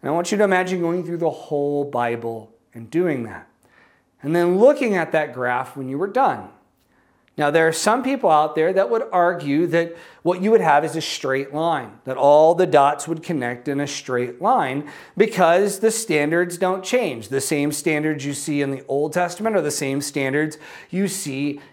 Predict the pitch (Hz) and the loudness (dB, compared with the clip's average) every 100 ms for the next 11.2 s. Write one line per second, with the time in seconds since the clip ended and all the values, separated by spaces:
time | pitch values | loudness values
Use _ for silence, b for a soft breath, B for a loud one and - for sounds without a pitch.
0 | _ 170 180 196 208 240 294 285 143 - | _ -4 0 0 0 0 0 -2 -4 -4
1 | - 92 - _ _ _ _ _ _ _ | -14 -20 -20 _ _ _ _ _ _ _
2 | _ 196 196 202 254 320 330 247 B B | _ -4 -2 0 2 2 0 -4 B B
3 | B _ _ _ - 135 208 202 147 165 | B _ _ _ -8 0 0 0 -2 0
4 | 175 117 - 82 - _ _ _ _ _ | 0 -2 -8 -14 -16 _ _ _ _ _
5 | - 180 233 311 302 240 240 202 - - | 2 4 4 2 0 -2 0 -2 -2 -4
6 | 151 139 147 196 190 156 143 139 - - | -2 0 2 2 0 0 2 2 0 -4
7 | 135 - 127 123 147 156 156 - - - | -6 -6 -8 -8 -8 -8 -8 -14 -10 -2
8 | 302 156 101 92 - _ _ B B B | -2 -2 -8 -16 -20 _ _ B B B
9 | B 143 170 220 330 359 214 208 190 147 | B -4 2 2 2 0 0 0 0 -2
10 | 135 147 131 123 123 - 202 285 196 127 | 0 2 2 0 -6 -4 0 0 -2 -4
11 | 160 - | -6 -10